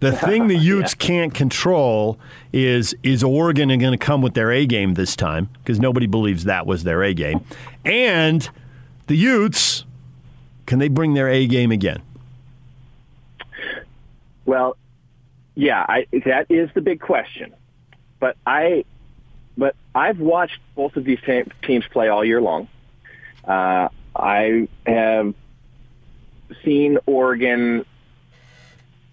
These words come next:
Speaker 2: uh, look pretty good at times, but I would say this about both teams.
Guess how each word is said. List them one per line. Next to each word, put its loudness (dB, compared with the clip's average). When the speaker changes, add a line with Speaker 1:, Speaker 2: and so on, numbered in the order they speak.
Speaker 2:
uh, 2
look 2
pretty 0
good 0
at -4
times, -6
but 0
I 2
would 0
say 2
this 0
about 0
both 0
teams. -6